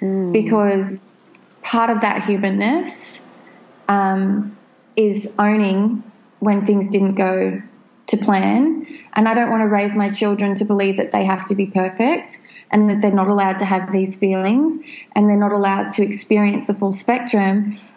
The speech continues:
Speaker 2: I want them to know that it's a safe place to do so and that when we do step out of line or we could have handled it better, it's okay to say sorry and then,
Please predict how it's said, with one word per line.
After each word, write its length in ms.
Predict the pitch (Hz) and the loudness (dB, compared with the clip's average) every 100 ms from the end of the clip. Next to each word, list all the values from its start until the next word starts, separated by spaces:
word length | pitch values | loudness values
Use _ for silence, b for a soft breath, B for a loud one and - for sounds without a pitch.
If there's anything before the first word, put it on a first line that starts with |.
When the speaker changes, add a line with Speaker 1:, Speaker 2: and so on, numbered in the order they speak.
| - | -8
Speaker 2:
I 140 | - 226 | 0 0
want 160 | 226 | 2
them 100 | 220 214 | 0 0
to 120 | 214 | 2
know 140 | 208 | 2
that 200 | 196 165 | 0 -2
it's 200 | - - | -6 -4
a 40 | 202 | -2
safe 340 | 202 208 208 | 0 0 0
place 320 | 208 196 190 - | 0 -2 -2 -6
to 60 | |
do 200 | 196 202 | -2 0
so 400 | 208 233 233 285 247 | 0 0 0 0 0
and 160 | 220 | 2
that 160 | 214 208 | 2 2
when 260 | 220 208 | 2 2
we 120 | 208 208 | 2 2
do 220 | 202 208 | 0 0
step 340 | 208 226 220 | 0 -2 0
out 200 | 233 226 | 0 0
of 100 | 220 | 0
line 480 | 220 220 226 269 339 - | 0 0 0 0 0 0
or 120 | 214 | 0
we 120 | 202 | 0
could 160 | 202 214 | 0 0
have 80 | 208 | 2
handled 300 | 208 208 208 | 2 2 0
it 120 | 202 | 0
better, 240 | 196 190 | -2 0
it's 140 | 190 196 | -2 0
okay 280 | 190 196 190 | -2 0 0
to 60 | |
say 200 | 196 202 | 0 -2
sorry 580 | 190 190 180 175 - 190 B B B - | -2 0 0 0 0 -2 B B B 0
and 200 | 208 202 | 2 2
then, 520 | 190 185 185 185 | 2 0 -2 -4